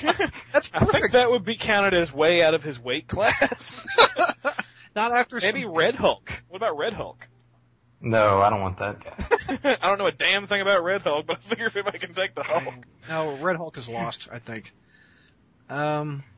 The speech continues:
Speaker 3: Mm.
Speaker 1: so they have to be in kind of the same weight class?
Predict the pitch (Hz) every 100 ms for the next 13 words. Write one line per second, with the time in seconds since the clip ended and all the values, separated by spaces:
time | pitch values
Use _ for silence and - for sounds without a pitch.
0 | _ _ 120 113 113 110 214 202 202 185
1 | 196 180 190 185 165 - 165 156 151 -
2 | 165 156